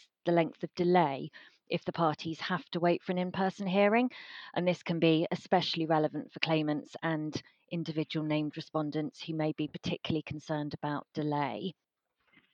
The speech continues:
Whether or not the parties have legal representation is a further factor that's taken into consideration, and if they do, this generally tends to make it more likely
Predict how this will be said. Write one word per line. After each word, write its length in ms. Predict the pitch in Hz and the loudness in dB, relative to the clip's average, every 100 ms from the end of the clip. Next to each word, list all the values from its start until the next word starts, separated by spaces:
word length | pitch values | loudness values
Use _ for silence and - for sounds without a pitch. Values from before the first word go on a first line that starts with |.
| _ | _
Whether 240 | 196 214 233 | 4 6 8
or 60 | |
not 180 | 220 - | 6 4
the 60 | - | 4
parties 380 | 190 180 185 185 | 2 4 2 2
have 160 | 175 | 4
legal 220 | 180 170 165 | 4 4 4
representation 1000 | 156 - - 175 160 175 170 175 160 - | 2 0 -4 8 8 8 2 2 2 2
is 260 | 180 175 - | 0 0 -4
a 40 | |
further 300 | - 165 160 - | 0 2 2 2
factor 340 | 170 - 170 | 2 2 -4
that's 200 | 165 - | -4 -4
taken 300 | 175 165 175 | -2 -2 0
into 180 | 170 - | 0 0
consideration, 840 | 175 - 175 175 180 180 220 233 226 - - - | 0 -4 0 4 4 4 2 0 -2 -12 -20 -6
and 100 | 190 | -2
if 140 | 190 - | 0 2
they 160 | 190 | 2
do, 260 | 185 190 175 | 8 8 8
this 200 | 180 - - | 2 -4 2
generally 560 | 226 208 180 160 147 | 6 6 6 2 2
tends 420 | - 160 151 151 - | 0 0 -2 -6 -6
to 100 | 160 | -2
make 260 | 156 - | -2 -2
it 100 | - | -6
more 200 | 165 160 | -2 2
likely 680 | 156 165 - - 139 147 | 4 2 2 -4 -4 -4